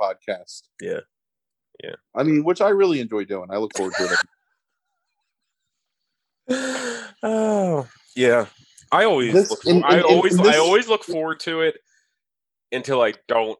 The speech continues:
Speaker 2: in the middle of it, um, where I'm
Speaker 1: <laughs>
Speaker 2: listening to this outrageous plot. It's not even outrageous enough to be funny. It's just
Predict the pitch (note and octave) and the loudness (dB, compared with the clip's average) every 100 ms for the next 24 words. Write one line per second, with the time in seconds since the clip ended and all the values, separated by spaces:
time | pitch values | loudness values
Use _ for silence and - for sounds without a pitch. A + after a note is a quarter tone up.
0 | - A2+ G#2 G2+ G2 F2 E2 D#2 D2 _ | -10 -8 -6 -4 -4 -4 -8 -10 -18 _
1 | G#2 A2+ G#2+ G#2+ G2+ G2+ - _ G#2 G#2 | -4 -2 0 -2 -4 -10 -20 _ -6 -4
2 | G2 G2 G#2 C3+ G2+ G2 - A#2 G2+ G2 | -4 -6 -4 -2 -2 -6 -16 -12 -10 -10
3 | - _ - G#2+ - G2+ F#2+ A2 A2+ A2+ | -12 _ -8 -8 -8 -16 -6 -4 -4 -10
4 | G2+ - - - G#2 F#2+ E2+ - _ _ | -12 -12 -14 -10 -2 0 0 -4 _ _
5 | _ - - A#2+ C#3 B2+ G#2 G2 E2+ G2 | _ -20 -4 0 0 -2 -2 -2 -2 -4
6 | G#2 - G#2 G2 F#2 - - E2+ - G2 | -6 -8 -12 -6 -6 -8 -20 -20 -6 -4
7 | F#2+ E2 A#1 E2+ - - E2+ - | -4 -6 -12 -14 -12 -10 -10 -10